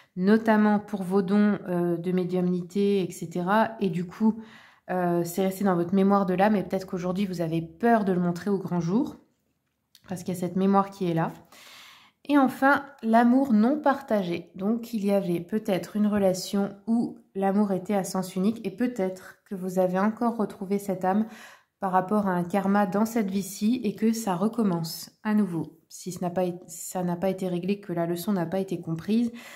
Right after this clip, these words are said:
eh bien oui, il y a de fortes chances que ça recommence. Et là, c'est plutôt du rejet, du coup, que vous allez vivre, hein. Ou c'est vous qui n'aimez pas quelqu'un et qui avez de la culpabilité à l'abandonner, quelque chose comme ça.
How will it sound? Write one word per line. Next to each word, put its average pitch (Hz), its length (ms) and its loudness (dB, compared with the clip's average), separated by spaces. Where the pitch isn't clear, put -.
eh - 40 -10
bien 170 460 2
oui, 202 100 2
il 208 80 2
y 175 100 0
a 170 40 2
de 170 60 -6
fortes 196 300 -6
chances 220 240 -2
que 180 100 -10
ça 190 140 -6
recommence. 175 520 -6
Et 170 60 -4
là, 190 160 2
c'est 202 440 0
plutôt 202 380 -4
du 170 120 0
rejet, 180 520 0
du 160 120 -10
coup, 185 140 -6
que 170 140 -4
vous 160 240 -4
allez 160 160 -2
vivre, 160 300 -4
hein. 160 180 -6
Ou 190 60 -4
c'est - 160 -4
vous 175 160 0
qui 202 140 -2
n'aimez 175 260 4
pas 190 160 0
quelqu'un 190 460 2
et 190 80 0
qui 180 80 -6
avez 170 100 -4
de 165 60 -4
la 165 80 -2
culpabilité 185 840 -4
à 165 100 0
l'abandonner, 165 580 2
quelque 160 220 -8
chose - 180 -18
comme 190 160 -8
ça. 156 320 -10